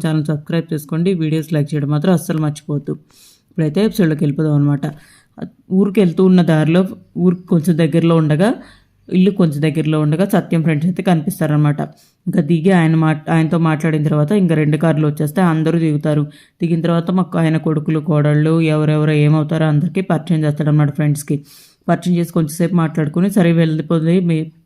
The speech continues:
ఇంటికి వెళ్ళండి, మేము తర్వాత మాట్లాడతాం" అని చెప్పి ఆ ఫ్రెండ్స్ వెళ్ళిపోతారనమాట. ఇంకా సత్యం గారేమో, "బాలు, ఊర్లోకి వచ్చాం కదా, అలా నడుచుకొని వెళ్దాం, ఆ పల్లెటూరు అందరిని చూసినట్టు ఉంటుంది, బాగుంటుంది కదా" అండి. ప్రభావతి అంటుంది, "నాకు మోకాళ్ళ నొప్పులోనే నేను నడవలేను అంత దూరం" అంటే, అంటే బాలు అయితే సెటైర్ వేస్తాడనమాట.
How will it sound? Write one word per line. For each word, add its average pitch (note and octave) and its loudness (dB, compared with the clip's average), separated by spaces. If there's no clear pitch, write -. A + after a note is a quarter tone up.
ఇంటికి D#3+ -2
వెళ్ళండి, E3 2
మేము E3 0
తర్వాత D#3 0
మాట్లాడతాం" D3+ -2
అని D3 0
చెప్పి F#3 -2
ఆ G3 2
ఫ్రెండ్స్ D#3+ -2
వెళ్ళిపోతారనమాట. D3 -2
ఇంకా - -6
సత్యం F3+ 0
గారేమో, E3+ 2
"బాలు, E3 2
ఊర్లోకి D#3+ -2
వచ్చాం D3+ -2
కదా, D3+ 2
అలా E3+ 2
నడుచుకొని D#3 0
వెళ్దాం, C#3+ 2
ఆ E3 2
పల్లెటూరు D3+ -2
అందరిని D3+ 0
చూసినట్టు D3+ -4
ఉంటుంది, D3+ 0
బాగుంటుంది D3 0
కదా" D3 0
అండి. E3 0
ప్రభావతి E3 0
అంటుంది, D3+ 0
"నాకు D#3+ 0
మోకాళ్ళ D#3 0
నొప్పులోనే D#3 0
నేను D#3+ 2
నడవలేను D#3+ 2
అంత D3+ -2
దూరం" D3+ 0
అంటే, D#3 0
అంటే D#3 -2
బాలు D#3 0
అయితే D#3 -2
సెటైర్ D#3+ 0
వేస్తాడనమాట. D3 -2